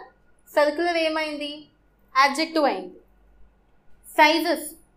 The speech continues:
అంటే ఒక సైజ్ని represent చేస్తూ చెప్పే word కూడా మనకి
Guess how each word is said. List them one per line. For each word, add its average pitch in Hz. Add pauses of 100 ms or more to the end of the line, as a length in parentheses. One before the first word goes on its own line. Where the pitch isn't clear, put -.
(160)
అంటే 285
ఒక 381
సైజ్ని 330
represent 320
చేస్తూ 330 (100)
చెప్పే 311 (160)
word 277 (100)
కూడా 320
మనకి 302